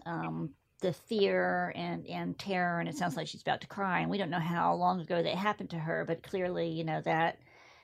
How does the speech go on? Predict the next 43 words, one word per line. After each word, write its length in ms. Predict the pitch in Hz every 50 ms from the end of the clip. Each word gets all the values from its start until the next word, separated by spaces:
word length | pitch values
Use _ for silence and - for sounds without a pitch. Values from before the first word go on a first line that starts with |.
| _ _
that, 380 | - 190 196 185 180 180 - - _ _
um, 380 | 185 170 165 165 170 170 - - - _ _ _ - - _ _ _ _ _ _ _ _ _ _
you 80 | - 190
know, 160 | 170 156 165 156 - _ -
impacts 480 | 233 220 - 196 214 196 - - -
her 180 | - 185 170 170
and 100 | 165 165
resonates 460 | 170 175 175 - 185 175 170 - -
with 100 | 175 165
her 380 | 175 180 170 170 170 170 170 -
to 140 | - 208 190
this 240 | 156 160 165 - -
day, 540 | - 170 180 180 175 170 165 165 165 165 156
which 240 | 170 196 - - 175
is, 200 | 160 151 147 - - - _ _
which 200 | 160 156 151 -
is 200 | 165 160 - -
awful. 640 | - 220 226 214 196 - - 160 156 156 165 165 -
Um, 320 | - 170 165 170 170 170 - -
and, 180 | 185 185 185 - - -
and, 480 | 196 185 175 180 180 175 175 175 - - - - - - - - - - _ - -
uh, 460 | - 185 175 175 165 165 165 160 156 -
I 100 | - 196
want 360 | 190 185 202 214 214 202 - -
to 260 | - - 196 180 -
ask 440 | 180 185 190 190 175 - - - -
you, 220 | 254 196 214 214
Megan, 400 | 202 208 202 202 196 202 202 190
I 80 | 185 180
know 240 | 180 196 196 190 175
that 100 | 165 -
you've 220 | 180 185 - -
been 160 | 202 180 180
followed. 520 | 165 - 185 170 170 170 175 180 170 - -
Um, 460 | 156 165 165 165 160 160 156 156 151 -
so 200 | - - 180 165
can 220 | - - - 180
you 80 | 180 185
tell 260 | - 208 190 190 185
us, 240 | 180 170 - - -
uh, 120 | 160 170
your 220 | 170 170 170 180
story? 600 | 170 - - - 165 160 - - - - 165 160